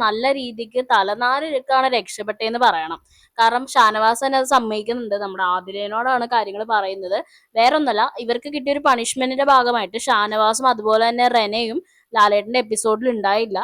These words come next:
അവരെ ആക്ടിവിറ്റി ഏരിയയിൽ മാറ്റിയിരുത്തിയിട്ടാണ് ഈ എപ്പിസോഡ്, ഏഹ്, അതായത് ലാലേട്ടൻ വരുന്ന സംഭവങ്ങളൊക്കെ കാണിച്ചത്. അല്ലാണ്ട് അവർ എപ്പിസോഡിൽ ഉണ്ടായിട്ടില്ല. അപ്പൊ അവരെ പറ്റിയുള്ള ഡിസ്കഷനും കാര്യങ്ങളും അവിടെ ഇവിടെയും നടന്നതല്ലാണ്ട് അവരോട് നേരിട്ട് അഭിപ്രായം ചോദിക്കുകയോ ഒന്നും ലാലേട്ടൻ ചെയ്തിട്ടുണ്ടായില്ല, അതിനെപ്പറ്റി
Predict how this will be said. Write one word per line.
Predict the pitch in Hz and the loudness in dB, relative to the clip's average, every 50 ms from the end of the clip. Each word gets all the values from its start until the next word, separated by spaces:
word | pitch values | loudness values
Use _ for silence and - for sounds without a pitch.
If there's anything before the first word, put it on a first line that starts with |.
| - - | -2 0
അവരെ | 247 220 226 214 208 | 2 4 4 4 2
ആക്ടിവിറ്റി | 202 - 214 208 208 240 233 220 | 2 -2 -8 -8 -4 -2 -2 0
ഏരിയയിൽ | 214 208 208 247 262 254 | 0 -2 -2 -2 -2 0
മാറ്റിയിരുത്തിയിട്ടാണ് | 220 202 202 - 254 247 233 226 214 220 214 208 247 254 240 226 247 359 330 | 0 -2 -2 -4 -4 -4 -4 -6 -8 -12 -10 0 2 2 2 2 0 -6 -4
ഈ | 277 233 | -6 -6
എപ്പിസോഡ്, | 226 _ 226 - 220 214 262 220 220 240 277 _ _ _ _ _ _ - | -6 _ -10 -8 -6 -4 -4 -4 -4 -6 -6 _ _ _ _ _ _ 0
ഏഹ്, | 214 208 208 208 _ _ - | 2 2 2 0 _ _ -4
അതായത് | 196 208 208 214 247 262 269 254 | -2 -2 -2 0 -2 0 2 4
ലാലേട്ടൻ | 233 214 214 214 220 233 240 | 4 4 2 0 -2 0 0
വരുന്ന | 233 214 208 214 240 247 | 0 0 0 -6 -8 -8
സംഭവങ്ങളൊക്കെ | 262 240 220 214 208 220 226 220 240 233 - | -8 -4 -2 -2 -2 -2 -4 -4 -6 -2 0
കാണിച്ചത്. | 214 202 190 190 185 - 202 190 208 359 - _ _ _ _ _ | 0 0 0 -4 -10 -12 -10 -6 -6 -8 -8 _ _ _ _ _
അല്ലാണ്ട് | 214 214 214 220 226 233 | -4 -4 -4 -2 -2 -2
അവർ | 233 240 | -2 -2
എപ്പിസോഡിൽ | 226 - 220 214 - 220 220 220 247 254 247 | -4 -4 -6 -4 -2 -2 -2 0 -2 -4 -4
ഉണ്ടായിട്ടില്ല. | 240 214 208 202 220 233 220 220 214 214 226 226 | 0 0 0 0 0 -4 -6 -4 -4 -4 -4 -2
അപ്പൊ | 233 226 220 | -2 0 0
അവരെ | 214 202 208 208 | 0 0 -2 -4
പറ്റിയുള്ള | 220 214 220 226 233 247 247 262 | -6 -10 -8 -8 -8 -8 -8 -10
ഡിസ്കഷനും | 254 - - 226 220 - - 262 277 277 | -12 -12 -12 -12 -12 -10 -12 -6 -2 0
കാര്യങ്ങളും | 269 269 262 262 262 262 | 0 0 0 0 0 0
അവിടെ | 254 233 233 240 | 0 0 0 -2
ഇവിടെയും | 247 247 247 254 269 254 | -2 -2 -4 -2 0 0
നടന്നതല്ലാണ്ട് | 233 220 214 226 233 254 247 233 220 214 214 233 233 220 | 0 0 -2 -2 0 0 2 2 2 0 0 2 2 2
അവരോട് | 196 190 196 202 208 233 247 | 2 0 -2 -2 -4 -4 -6
നേരിട്ട് | 247 233 220 220 - 233 | -6 -8 -6 -4 -4 -4
അഭിപ്രായം | 220 202 _ 214 202 202 208 220 214 | -4 -4 _ -2 -2 -2 -2 -4 -4
ചോദിക്കുകയോ | 226 214 208 - _ 240 220 208 | -4 -4 -4 -4 _ -2 -2 -2
ഒന്നും | 208 214 240 349 - _ - - _ _ _ - | -2 -4 -8 -8 -10 _ -20 -20 _ _ _ 2
ലാലേട്ടൻ | 247 233 233 220 233 247 247 294 | 4 4 2 0 -6 -6 0 2
ചെയ്തിട്ടുണ്ടായില്ല, | 254 233 214 220 226 226 220 208 208 226 233 | 2 2 0 -2 -2 0 0 2 2 2 0
അതിനെപ്പറ്റി | 226 220 214 220 226 254 | 0 -2 -6 -8 -8 -4